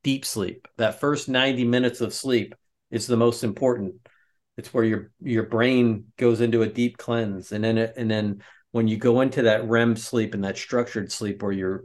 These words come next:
where you're storing information that you've brought in throughout the day, that's why when you're tired, like, just like you said, it's hard to make a decision.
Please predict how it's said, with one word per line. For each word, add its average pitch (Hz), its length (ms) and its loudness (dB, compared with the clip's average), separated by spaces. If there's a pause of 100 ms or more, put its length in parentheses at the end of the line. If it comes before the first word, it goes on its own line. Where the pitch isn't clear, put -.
where 110 180 -4
you're 98 200 -2
storing 135 680 2
information 117 680 0
that 104 140 -4
you've 98 180 -6
brought 110 260 4
in 104 140 -2
throughout 104 380 -2
the 98 60 -10
day, 98 360 0 (1080)
that's 135 220 0
why 143 180 6
when 135 180 2
you're 113 120 2
tired, 117 680 2
like, 110 260 -8
just 120 240 -6
like 113 180 -4
you 123 60 -10
said, 113 500 -2
it's 113 180 -8
hard 123 220 0
to 113 60 -2
make 107 220 -2
a 95 80 -2
decision. 90 600 -6